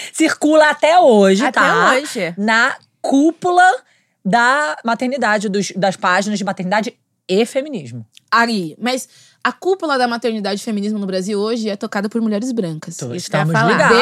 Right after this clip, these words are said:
Speaker 3: De classe
Speaker 2: Brancas.
Speaker 3: média.
Speaker 1: Estamos ligadas
Speaker 3: E
Speaker 1: nisso,
Speaker 3: aí,
Speaker 1: por isso que a gente
Speaker 3: esse é o Paranauê. Não
Speaker 1: Isso é
Speaker 3: existe patriarcado sem mulher branca.
Speaker 1: Sim.
Speaker 3: E o patriarcado, ele é recheado
Speaker 1: São as soldadas.
Speaker 3: de moralismo.
Speaker 1: Sim.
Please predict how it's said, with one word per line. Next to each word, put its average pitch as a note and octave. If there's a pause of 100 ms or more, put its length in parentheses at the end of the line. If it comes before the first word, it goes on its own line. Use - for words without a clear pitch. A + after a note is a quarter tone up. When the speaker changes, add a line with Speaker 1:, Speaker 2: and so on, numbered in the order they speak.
Speaker 3:
De A3+
classe B3
Speaker 2:
Brancas. C#4
Speaker 3:
média. F#3
Speaker 1:
Estamos A3
ligadas C#4+
Speaker 3:
E C#4
Speaker 1:
nisso, E4+
Speaker 3:
aí, C#4+
Speaker 1:
por G#3+
isso F#3+
que E3+
a A#3+
gente C4+ (380)
Speaker 3:
esse F4+
é D#4
o -
Paranauê. F#3 (240)
Não C4
Speaker 1:
Isso C#4+
é C#4+
Speaker 3:
existe C#4
patriarcado G3
sem F#3
mulher F3
branca. C#3+ (220)
Speaker 1:
Sim. C3+
Speaker 3:
E A3+
o C4+
patriarcado, B3+
ele A3+
é B3
recheado B3
Speaker 1:
São G3+
as G#3
soldadas. B3
Speaker 3:
de D#4+
moralismo. C#4 (220)
Speaker 1:
Sim. E3